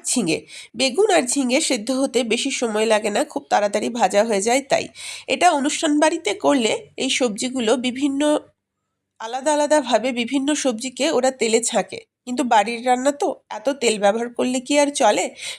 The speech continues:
তাই তেলের ব্যবহারটা একটু কম করেছি, কারণ মাছের তেল যেহেতু আছে আর সর্ষের তেল সামান্য দিয়েছিলাম, তাতেই কিন্তু টেস্ট হয়ে যাবে। এবার আমি দিয়ে নিলাম ওই বেটে রাখা সর্ষে বাটা।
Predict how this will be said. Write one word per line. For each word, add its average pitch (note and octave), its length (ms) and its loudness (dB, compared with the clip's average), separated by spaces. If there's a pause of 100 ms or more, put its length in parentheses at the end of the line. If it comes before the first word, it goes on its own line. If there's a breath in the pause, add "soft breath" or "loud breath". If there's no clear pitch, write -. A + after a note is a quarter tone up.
তাই C#4 160 -4 (120)
তেলের C#4 280 2
ব্যবহারটা D4 460 2
একটু C4 180 -4
কম G#3 260 2
করেছি, A#3 400 -2 (300)
কারণ A3+ 220 -4 (160)
মাছের A3+ 520 2
তেল B3+ 220 4
যেহেতু A3 380 -2
আছে F#3+ 340 2
আর C#4 140 2
সর্ষের C#4 400 -4
তেল C#4 180 -4
সামান্য C4 500 0
দিয়েছিলাম, A3+ 500 -2 (380 loud breath)
তাতেই A#3 300 -2
কিন্তু C#4 280 -6
টেস্ট - 360 0
হয়ে G3 180 0
যাবে। - 280 -6 (520 loud breath)
এবার D4+ 260 4
আমি D4+ 200 2
দিয়ে B3 220 -2
নিলাম B3+ 300 2 (100)
ওই B3+ 140 0
বেটে A#3+ 420 0
রাখা B3+ 380 2 (1600)
সর্ষে C4+ 460 2
বাটা। - 280 0